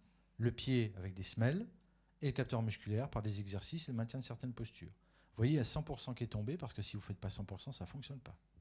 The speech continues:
Il faut, vous avez bien compris que c'est un système, et que si vous modifiez une entrée du système, vous allez, le sujet va retrouver un nouveau, nouvel équilibre du système, mais qui ne sera pas le bon, qui ne sera pas physiologique, ça ne marchera pas.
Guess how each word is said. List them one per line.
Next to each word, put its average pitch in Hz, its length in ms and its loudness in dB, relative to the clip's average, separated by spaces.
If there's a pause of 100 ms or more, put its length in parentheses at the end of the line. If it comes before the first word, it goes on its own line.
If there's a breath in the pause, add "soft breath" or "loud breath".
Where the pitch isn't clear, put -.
(1700)
Il - 60 -6
faut, - 100 -10
vous 120 60 -4
avez 104 120 4
bien 117 120 6
compris 120 220 0
que 156 80 -4
c'est - 80 0
un - 20 4
système, 127 540 0 (420 loud breath)
et 113 80 -4
que 123 80 0
si 143 160 4
vous 135 160 0
modifiez 175 480 4
une 156 120 4
entrée 143 220 0
du 135 120 -2
système, 135 380 0
vous 139 120 4
allez, 127 160 8 (420 loud breath)
le 127 80 2
sujet 143 260 4
va 131 100 4
retrouver 135 320 4
un 120 80 8
nouveau, 180 460 8
nouvel 151 320 6
équilibre 156 280 2
du 131 100 0
système, 120 540 2 (420)
mais 117 80 2
qui 117 80 -2
ne 117 40 2
sera 127 140 0
pas 143 100 0
le 143 80 0
bon, 101 160 0 (200)
qui - 40 -18
ne - 20 -14
sera 95 120 -4
pas 123 100 0
physiologique, 117 680 -2
ça - 140 -4
ne - 20 0
marchera 110 240 -4
pas. - 180 -10